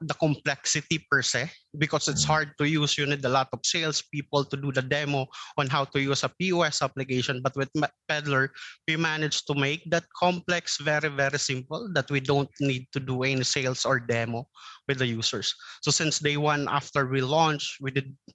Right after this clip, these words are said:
Speaker 1: we haven't done any demo, and the users managed to figure out how to use the applications in five to ten minutes.
Speaker 2: That is amazing. And again, you're right. This, this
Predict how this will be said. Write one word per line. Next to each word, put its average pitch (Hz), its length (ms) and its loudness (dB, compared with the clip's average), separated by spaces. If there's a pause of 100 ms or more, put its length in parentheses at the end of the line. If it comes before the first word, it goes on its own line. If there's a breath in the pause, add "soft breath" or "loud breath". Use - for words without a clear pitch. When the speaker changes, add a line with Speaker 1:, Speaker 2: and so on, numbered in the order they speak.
(120)
Speaker 1:
we 143 220 2
haven't 139 500 -2
done 131 240 0
any 131 180 0
demo, 123 480 -2 (320 loud breath)
and 139 80 0
the 143 80 0
users 131 420 0
managed 127 340 0
to 135 40 -6
figure 127 320 0
out 123 240 0
how 131 160 0
to 123 140 -6
use 123 180 -2
the 117 160 2
applications 123 640 -4
in 120 160 -2
five 113 320 -2 (160)
to - 160 -10
ten 113 160 -2
minutes. - 400 -8 (400 loud breath)
Speaker 2:
That 98 400 4
is 90 160 -4
amazing. 85 480 -4
And 147 160 2
again, 160 400 4 (640 soft breath)
you're 165 220 6
right. 135 240 8 (140)
This, 170 220 2
this - 280 2